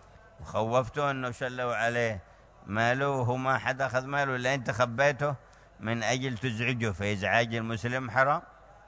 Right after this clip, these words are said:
ولا يجوز". قال: "إلا صفات"، قل: "ما-، ماشي صفات في الترويع، لا تروع، صافط من دون ما تفزع، من دون ما تؤذي، من دون ما تضر.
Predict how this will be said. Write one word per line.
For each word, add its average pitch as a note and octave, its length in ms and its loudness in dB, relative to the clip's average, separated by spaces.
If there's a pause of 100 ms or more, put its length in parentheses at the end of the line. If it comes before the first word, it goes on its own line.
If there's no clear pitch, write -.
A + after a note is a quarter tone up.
(680)
ولا F#2+ 260 0
يجوز". A2 380 0
قال: A#2 140 4
"إلا A#2+ 400 4
صفات"، A#2+ 500 6
قل: A2+ 220 0
"ما-، A#2+ 240 2
ماشي A#2 340 2
صفات C3+ 380 2
في B2 100 -4
الترويع، B2+ 520 0
لا F2 140 0
تروع، A2+ 480 4
صافط G#2 440 2
من G#2+ 240 -4
دون A#2 180 0
ما C3 180 -2
تفزع، G#2+ 480 0 (580)
من F#2+ 220 0
دون G#2 200 2
ما G#2+ 200 4
تؤذي، A#2+ 580 2
من F#2 200 -2
دون G2 140 0
ما G2+ 160 2
تضر. A2 400 2